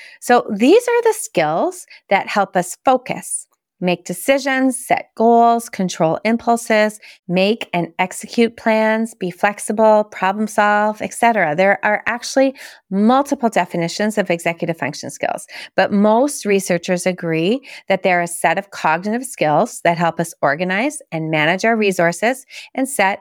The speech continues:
and achieve goals. Now, executive function skills are intertwined in so many of the things that we do.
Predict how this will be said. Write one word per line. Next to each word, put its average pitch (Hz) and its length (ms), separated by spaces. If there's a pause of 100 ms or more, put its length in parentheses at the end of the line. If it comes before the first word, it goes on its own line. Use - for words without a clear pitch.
and 202 120
achieve 170 360
goals. - 440 (680)
Now, 190 220
executive 311 500
function 254 340
skills 180 260
are 190 120
intertwined 208 960
in 190 160
so 208 640
many 202 380
of 180 100
the 180 80
things 170 340
that 180 120
we 208 100
do. 339 360